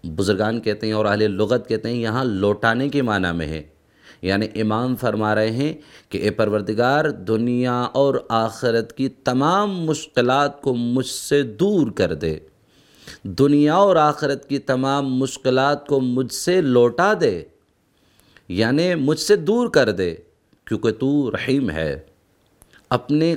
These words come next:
کرم سے مجھ پہ کرم کر، کیونکہ تو کریم ذات ہے۔ اور دیکھیں آگے والا جملہ امام علیہ السلام واقعاً بہت عجیب جملہ ہے۔ پھر امام علیہ السلام فرما رہے ہیں کہ "فَإِنَّهُ غَيْرُ مَنْقُوسٍ مَا أَعْطَيْتَ وَزِدْنِي مِنْ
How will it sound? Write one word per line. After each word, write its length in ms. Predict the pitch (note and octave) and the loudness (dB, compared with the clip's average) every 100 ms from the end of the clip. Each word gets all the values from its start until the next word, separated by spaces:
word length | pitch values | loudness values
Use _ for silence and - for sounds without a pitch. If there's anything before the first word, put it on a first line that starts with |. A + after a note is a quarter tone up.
| - | 0
کرم 300 | D#3 F3 F#3+ | 0 0 -2
سے 200 | - G3 | 0 2
مجھ 300 | E3+ E3+ - | 0 -4 -4
پہ 160 | - A3 | 2 2
کرم 360 | G#3+ E3 G#3+ G#3+ | 4 2 0 0
کر، 220 | A#2+ E2+ D#2 - _ _ _ | 0 -2 -6 -20 _ _ _
کیونکہ 240 | - C3+ D#3+ | -6 -4 -2
تو 140 | F3+ | -4
کریم 480 | - - B2+ F#3+ G#3+ | -2 0 2 2 0
ذات 400 | A2+ F#2+ E2 - | 0 0 -2 -6
ہے۔ 220 | D2 D2 - - - | -8 -8 -12 -20 -2
اور 120 | - G#2 | 2 4
دیکھیں 260 | B2 D#3+ - | 2 -2 -4
آگے 300 | A2 A2 C3 | -2 0 0
والا 180 | D3 D3+ | 0 0
جملہ 260 | C#3 D3+ | -2 -2
امام 260 | D3+ D3 C#3 | 0 0 0
علیہ 120 | D3 | 0
السلام 440 | D3 C#3+ C3 D3+ C3+ D2+ | 0 -2 -2 -2 -6 -8
واقعاً 460 | G#2+ - D#3+ E3+ | -8 -4 -2 0
بہت 260 | B2 B2+ D3 | 0 -4 -2
عجیب 260 | G#2+ A2+ E2 | -2 -2 -2
جملہ 260 | D#2 D#2 | -4 -2
ہے۔ 220 | D#2 C#2+ C#2+ _ _ _ _ _ _ | -4 -6 -10 _ _ _ _ _ _
پھر 140 | - G2 | -4 -2
امام 180 | G2+ | 0
علیہ 120 | G#2+ G#2+ | -2 -2
السلام 280 | A2+ A2+ | -4 -4
فرما 300 | A2+ A2+ A2+ | -4 -2 -2
رہے 100 | A#2 | -2
ہیں 80 | A#2+ | -4
کہ 80 | A2+ | -4
"فَإِنَّهُ 840 | - A2 B2 E3+ D#3 C#3+ C3 D3+ | -2 0 0 0 0 0 0 -2
غَيْرُ 520 | A#2 D3+ G3 F3 C#3+ B2 | 0 2 4 4 2 0
مَنْقُوسٍ 880 | A#2 B2 A#2+ A#2 C#3+ E3+ D#3+ - D3+ | -2 -2 -2 -4 -2 -2 -2 -4 -2
مَا 440 | C#3+ C3+ D3+ D#3 - | -2 -2 -2 -2 -2
أَعْطَيْتَ 640 | C3+ B2+ - D#3+ A#2+ - - _ _ _ _ _ _ _ F#2 | -2 -2 -2 -2 -2 -8 -20 _ _ _ _ _ _ _ -2
وَزِدْنِي 800 | G2 F2+ B2+ F#3 C3+ A2+ A2 G2+ | -2 0 0 0 0 -2 -2 -4
مِنْ 460 | G2 A2+ A#2 A2 | -2 -2 -2 -4